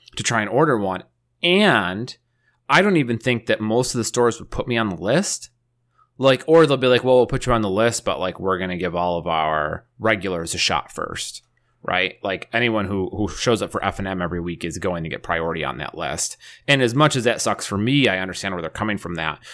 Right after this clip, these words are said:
So if you're a regular player at your, your local store, it seems like you are now in much better shape to get your hands on those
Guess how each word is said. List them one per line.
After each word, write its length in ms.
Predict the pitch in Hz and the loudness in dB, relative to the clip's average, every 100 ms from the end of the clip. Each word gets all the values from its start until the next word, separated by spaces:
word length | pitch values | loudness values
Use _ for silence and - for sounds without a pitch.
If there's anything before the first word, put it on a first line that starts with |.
| - | -6
So 160 | - 196 | 2 4
if 100 | 165 | 4
you're 200 | 339 285 | 2 4
a 40 | |
regular 360 | 156 156 127 113 | 4 4 2 2
player 360 | - 190 139 | 2 4 4
at 60 | 101 | 2
your, 320 | 107 107 107 | 0 0 0
your 140 | 113 | 0
local 260 | 104 113 95 | 2 0 0
store, 500 | - - 175 147 104 | -4 2 4 4 4
it 80 | 98 | 0
seems 240 | - 220 127 | 2 2 0
like 160 | 104 | -2
you 140 | 165 135 | 2 2
are 120 | 101 | 2
now 240 | 101 92 | 0 -2
in 80 | 90 | 0
much 240 | 196 - | 0 0
better 180 | 123 101 | -2 -2
shape 240 | - 104 - | -2 -4 -4
to 60 | |
get 120 | 98 - | -6 -6
your 100 | 95 | -2
hands 240 | 117 104 | -2 0
on 120 | 101 | -2
those 340 | 92 90 90 | -2 -4 -4